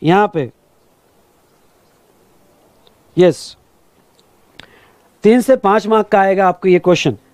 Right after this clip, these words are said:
तो अगर बेटा आपने, अब ध्यान से सुनो, सेक्शन सेवेंटी फ़ाइव पढ़ा होगा तो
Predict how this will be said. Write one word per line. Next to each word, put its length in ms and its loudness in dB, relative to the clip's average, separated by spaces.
तो 60 -2
अगर 380 0
बेटा 240 -2
आपने, 460 -4
अब 180 -4
ध्यान 180 0
से 80 -8
सुनो, 280 -4
सेक्शन 460 -2
सेवेंटी 500 0
फ़ाइव 380 -2
पढ़ा 200 2
होगा 320 -2
तो 140 -4